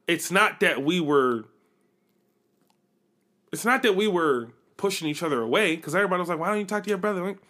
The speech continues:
it's not that. It's not that. It's, we both just kinda knew we both gotta go on these, this path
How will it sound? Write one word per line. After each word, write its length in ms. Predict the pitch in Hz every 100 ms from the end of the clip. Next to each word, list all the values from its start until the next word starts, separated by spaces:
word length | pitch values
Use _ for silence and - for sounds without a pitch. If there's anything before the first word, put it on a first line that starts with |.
| _ _
it's 160 | -
not 180 | 151 156
that. 260 | 175 165 -
It's 140 | -
not 220 | 156 156
that. 260 | 190 139 - _ _ _ _ -
It's, 460 | 143 143 - - - _ _ _ _ _ _ _ _ _
we 160 | - 156
both 360 | 120 156 175
just 200 | 156 156 -
kinda 260 | 156 139
knew 500 | 117 123 160 143 120 113 _ _ _ _ -
we 220 | 113 139
both 340 | 117 135 135
gotta 220 | - 131 131
go 160 | 131
on 100 | 123
these, 160 | 123 120 _
this 160 | 123 127
path 420 | - 123 117 -